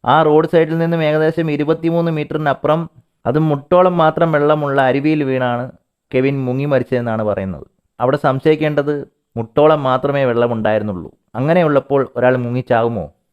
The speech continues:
അങ്ങനെയുള്ളപ്പോൾ ആ വെള്ളത്തിൽ മുങ്ങിപ്പോകുമോ? ഇവിടെ പലരും സംശയിക്കുന്നത് കൃത്യം നടത്തിയതിന് ശേഷം വിളിക്കുന്ന ഫോൺ കോളായിട്ടാണ് ഇതിനെ കാണുന്നത്. കൊലപ്പെടുത്തിയതിന് ശേഷം പോലീസിനെ വിളിച്ച്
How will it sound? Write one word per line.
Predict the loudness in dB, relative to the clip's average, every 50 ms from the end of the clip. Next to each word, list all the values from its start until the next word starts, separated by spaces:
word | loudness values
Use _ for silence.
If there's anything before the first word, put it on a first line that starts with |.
| -6 -2
അങ്ങനെയുള്ളപ്പോൾ | 0 2 2 4 4 4 2 2 2 0 0 0 0 -2 _ _ _ _ 0 2
ആ | 2 4
വെള്ളത്തിൽ | 4 2 2 2 0 -2 -4 -4 -4
മുങ്ങിപ്പോകുമോ? | -4 -4 -4 -4 -2 -2 -2 -2 -2 -4 -6 -8 -10 _ _ _ _ _
ഇവിടെ | 0 0 2 2 4
പലരും | 4 4 4 2 2 0
സംശയിക്കുന്നത് | -2 0 2 2 2 2 0 0 0 0 -2 -2 0
കൃത്യം | -2 -2 0 0 0 0 2
നടത്തിയതിന് | 0 0 0 0 0 0 2 2 2
ശേഷം | 2 2 0 0 0
വിളിക്കുന്ന | 0 -2 -2 -2 -2 -4 -2 -2
ഫോൺ | -2 -4 -4 0 0
കോളായിട്ടാണ് | 2 2 2 2 2 0 -2 -2 -2
ഇതിനെ | -2 -2 -2 0
കാണുന്നത്. | -2 0 0 -2 -4 -4 -6 -8 -14 _ _ _ 0
കൊലപ്പെടുത്തിയതിന് | 2 2 2 2 2 0 0 2 2 2 2 2 2 2
ശേഷം | 2 2 0 -2 -4 -4 -8 -16 _ _ _ _ _ _ 0
പോലീസിനെ | 2 2 2 2 0 0 -2 -2 0 0
വിളിച്ച് | 0 0 -2 -2 0